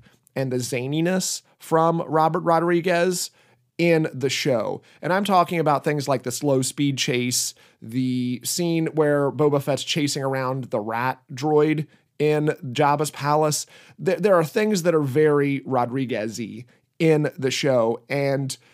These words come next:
you have to know that Robert's in on the joke. He's paying homage to something to enjoy it. And I, I, not that I think I'm some transcendent movie critic,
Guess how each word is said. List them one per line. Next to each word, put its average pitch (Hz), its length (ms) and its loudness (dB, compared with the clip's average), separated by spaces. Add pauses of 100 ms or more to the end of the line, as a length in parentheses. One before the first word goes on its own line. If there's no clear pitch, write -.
(200)
you 156 280 0
have 170 420 0
to 180 120 0
know 147 380 4
that 135 180 -2
Robert's 127 440 0
in 139 180 -4
on 131 160 -2
the 117 80 -4
joke. 127 400 0
He's - 180 -10
paying 120 320 -6
homage 131 420 0
to 143 100 0
something 131 460 -2 (200)
to 147 180 0
enjoy 113 420 -2
it. - 320 -12 (460)
And 147 380 0
I, 139 140 2
I, 151 200 2
not 170 300 2
that 160 140 2
I 139 100 4
think 147 300 -2
I'm 131 400 -2
some 143 280 0
transcendent 135 800 -2
movie 143 420 2
critic, 104 540 -6